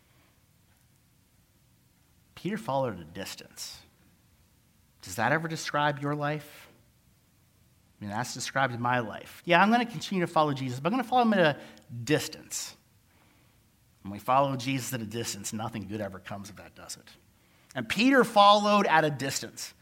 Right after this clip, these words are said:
The guards lit a fire in the middle of the courtyard and sat around it, and Peter joined them there. A servant girl noticed him in the firelight and began staring at him. Finally, she said, "This,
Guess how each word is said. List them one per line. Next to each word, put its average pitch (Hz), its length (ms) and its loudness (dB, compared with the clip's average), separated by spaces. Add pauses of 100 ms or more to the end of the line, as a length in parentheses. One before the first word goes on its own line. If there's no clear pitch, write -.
(480)
The 160 100 2
guards 208 440 8
lit 220 220 6
a 214 80 10
fire 220 540 8
in 196 100 6
the 170 160 8 (220)
middle 220 260 8
of 208 60 4
the 190 100 4
courtyard 202 720 6
and 185 100 4
sat 196 140 6
around 190 420 8
it, 190 60 2
and 175 160 2
Peter 220 320 2
joined 190 360 4
them 165 140 6
there. 147 280 4
A 127 140 0 (240)
servant 269 600 6
girl 196 260 8
noticed 226 760 8
him 208 200 4
in 185 100 4
the 160 200 4 (180)
firelight 220 680 6
and 180 100 2
began 208 500 6 (140)
staring 233 480 8
at 202 80 4
him. 180 160 4
Finally, 302 640 8
she - 100 2
said, - 340 6 (400)
"This, 175 600 6